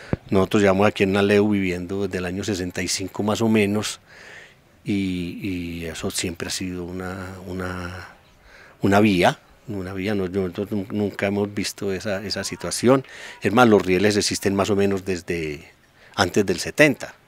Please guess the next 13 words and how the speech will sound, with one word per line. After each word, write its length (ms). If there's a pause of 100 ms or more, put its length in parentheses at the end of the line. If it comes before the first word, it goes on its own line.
(580)
que 120
se 140
los, 340
se 220
los, 480
mm, 380
se 280
dio 280
el, 260
se 160
los 160
hizo 180
el, 480